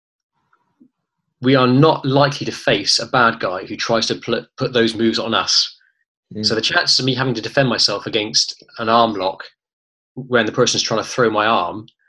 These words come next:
Speaker 1: uh, throw, sorry, throw me with my arm bent in a certain way, or throw me with a wrist turn is highly unlikely. The main reason for practicing breakfalls in martial arts is to allow your partner to practice their move. So
Speaker 2: Mm.
Speaker 1: you can only apply kotegaeshi to me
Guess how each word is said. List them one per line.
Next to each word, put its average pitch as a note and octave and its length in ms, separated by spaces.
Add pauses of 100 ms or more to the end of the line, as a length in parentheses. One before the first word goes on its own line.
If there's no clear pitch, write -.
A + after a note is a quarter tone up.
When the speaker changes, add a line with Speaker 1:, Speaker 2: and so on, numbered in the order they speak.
(240)
Speaker 1:
uh, A#2 80
throw, A#2+ 300
sorry, A2 200
throw B2 200
me G#2 120
with F#2+ 80
my G#2+ 120
arm A2 280
bent G2+ 260 (440)
in - 80
a F#2 40
certain F#2+ 300
way, F#2+ 200
or A2 140
throw B2+ 220
me A2+ 100
with G#2+ 140
a G#2 60
wrist A2+ 260
turn F#2 340 (120)
is - 140
highly A2 240
unlikely. G2 560 (460)
The B2 60
main E3 300
reason D3+ 280
for - 80
practicing - 420
breakfalls A#2 420
in G#2 80
martial G#2+ 340
arts G2+ 420
is A2 120
to - 140
allow A#2 320
your G#2+ 340
partner G#2 400
to - 160
practice - 320
their G2 120
move. F#2 240 (800)
So A#2 180
Speaker 2:
Mm. A2 160
Speaker 1:
you C#3+ 140
can E3 140
only D3+ 220
apply D3+ 260
kotegaeshi C3 540
to A2+ 60
me A2+ 260